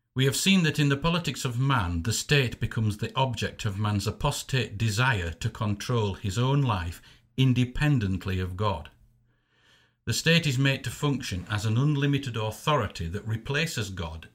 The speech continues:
and his providential government of the world. In other words, man idolizes the state. Without God, man seeks to control his own destiny.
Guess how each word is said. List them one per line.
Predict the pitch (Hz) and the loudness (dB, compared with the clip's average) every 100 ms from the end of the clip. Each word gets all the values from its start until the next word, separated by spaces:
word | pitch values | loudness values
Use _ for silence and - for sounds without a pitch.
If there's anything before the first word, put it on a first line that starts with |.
| - | -4
and | 101 | -2
his | 101 117 | -2 -4
providential | - 123 120 117 117 117 110 | -4 -4 -2 0 0 0 -2
government | 104 120 113 92 87 92 | -4 -4 -2 -4 -4 -8
of | 87 | -8
the | 98 | -4
world. | 107 107 85 80 - _ _ _ _ _ _ _ _ _ _ | -2 0 -2 -6 -18 _ _ _ _ _ _ _ _ _ _
In | 123 | 2
other | 143 139 | 4 2
words, | 98 87 92 | 0 -2 -2
man | 107 123 117 117 | 0 2 2 0
idolizes | 117 135 123 92 90 87 82 92 82 | 2 2 2 -2 -2 -4 -4 -6 -8
the | 98 | -8
state. | 92 - 110 92 78 - - _ _ _ _ _ _ _ _ _ - _ | -8 -4 -2 -2 -6 -12 -20 _ _ _ _ _ _ _ _ _ -20 _
Without | 117 117 151 160 117 | 0 4 4 4 2
God, | 120 117 123 | 2 4 2
man | 117 104 | 2 2
seeks | - 123 113 | 0 -4 -4
to | - | -8
control | - 127 107 - 143 104 90 | -4 -2 -2 -2 -2 -2 -4
his | - 110 | -4 -4
own | 104 92 92 | -2 -2 0
destiny. | 123 120 - 85 82 | -2 -2 -6 -6 -8